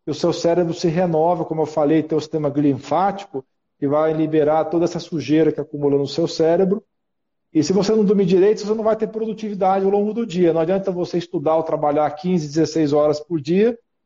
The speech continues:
se você não tiver produtividade. Então, você tem que ter essa,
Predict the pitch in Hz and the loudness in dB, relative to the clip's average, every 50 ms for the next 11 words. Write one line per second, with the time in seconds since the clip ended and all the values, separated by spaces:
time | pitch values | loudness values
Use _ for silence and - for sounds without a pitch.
0 | _ _ _ - - 175 190 - 196 208 196 196 202 202 196 - 202 202 180 196 | _ _ _ -2 -2 0 0 2 0 0 0 0 0 -2 0 0 -2 -2 -2 -2
1 | 208 214 233 240 208 175 156 135 117 117 120 - 151 151 - - 160 175 180 170 | -2 -2 0 0 2 2 2 0 -2 -4 -6 -8 -8 -8 -8 -6 -8 -8 -8 -6
2 | - - 190 190 196 196 190 196 - 190 180 156 135 | -4 0 2 4 4 4 2 2 0 2 2 2 0